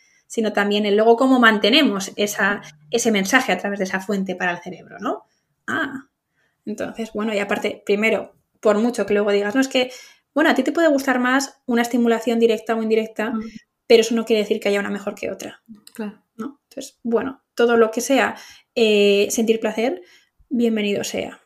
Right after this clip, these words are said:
Speaker 1: Entonces, no porque una mujer te, le diga a la otra, "No, es que fíjate, el clítoris, el, el del clítoris es la leche, porque ya verás, porque estimulación directa del clítoris, ¿eh?".
Speaker 2: Ujú.
Speaker 1: Eh, bueno, pues igual a ella no le va esa.
Speaker 2: Claro.
Speaker 1: ¿No? Igual ella, pues,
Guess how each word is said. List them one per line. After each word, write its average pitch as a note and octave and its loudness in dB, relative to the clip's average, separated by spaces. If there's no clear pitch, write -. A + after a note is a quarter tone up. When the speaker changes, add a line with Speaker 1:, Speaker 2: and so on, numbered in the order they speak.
Speaker 1:
Entonces, A3 -2
no B3 2
porque B3 0
una A#3 2
mujer A3+ 0
te, G#3 -2
le G#3 2
diga G#3+ 4
a A3 2
la G#3+ 2
otra, G#3+ -2
"No, C#4+ 2
es D#4 -2
que C#4+ 0
fíjate, C#4+ -2
el C4+ 2
clítoris, C4 2
el, A#3+ 0
el A#3 4
del G#3+ 2
clítoris D4 0
es C4+ -2
la C4 -2
leche, C#4 2
porque A3 -2
ya A#3 0
verás, B3 0
porque G#3+ -2
estimulación A3+ 0
directa A3+ 2
del - -4
clítoris, - -8
¿eh?". - -2
Speaker 2:
Ujú. - -16
Speaker 1:
Eh, A3 2
bueno, D#4 0
pues A#3 0
igual G#3+ 2
a A#4+ 0
ella B3+ 4
no G3+ -2
le F#3+ 0
va F#3 -6
esa. G#3 -10
Speaker 2:
Claro. G#3 -10
Speaker 1:
¿No? E4 0
Igual A#3 4
ella, D#4+ 4
pues, A#3 -6